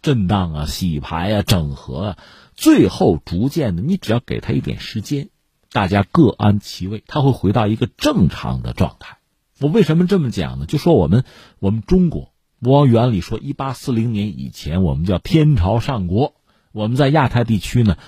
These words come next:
我们是一个大国，是文明的中心。其实我们是宗主国，当时有一个宗藩体制嘛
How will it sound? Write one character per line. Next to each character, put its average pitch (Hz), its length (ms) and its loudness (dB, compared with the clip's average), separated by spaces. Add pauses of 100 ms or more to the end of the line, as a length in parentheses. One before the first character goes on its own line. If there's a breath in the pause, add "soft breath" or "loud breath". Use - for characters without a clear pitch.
我 107 140 2
们 127 120 0
是 151 140 -4
一 147 40 -4
个 156 80 -6
大 - 320 -8
国， - 200 -12 (200)
是 - 160 2
文 117 220 4
明 131 200 -2
的 113 100 -4
中 147 220 -6
心。 135 220 -8
其 160 160 -2
实 160 100 2
我 95 120 2
们 90 100 -6
是 110 80 -4
宗 185 240 -2
主 78 100 -10
国， - 160 -12
当 175 200 2
时 190 80 0
有 101 120 2
一 90 40 -2
个 127 80 -2
宗 214 240 2
藩 214 200 0
体 - 260 -14
制 147 240 -4
嘛 95 120 -8